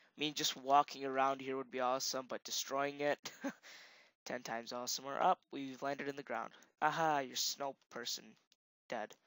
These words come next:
I'm falling into the ground, and I'm about to die. Um, how do we get back up?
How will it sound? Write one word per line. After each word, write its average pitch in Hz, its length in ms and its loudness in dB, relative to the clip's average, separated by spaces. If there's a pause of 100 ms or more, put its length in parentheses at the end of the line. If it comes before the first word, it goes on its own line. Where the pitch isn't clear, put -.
(1000)
I'm 180 220 8
falling 185 380 4
into 180 200 -2
the 175 80 2
ground, 139 400 -2
and 127 140 -8
I'm 113 100 -8
about 113 220 -10
to - 60 -14
die. 123 340 -2 (520)
Um, 160 300 4 (440)
how - 80 -10
do 185 40 -6
we 202 60 -6
get - 160 -6
back 160 220 0
up? 135 120 4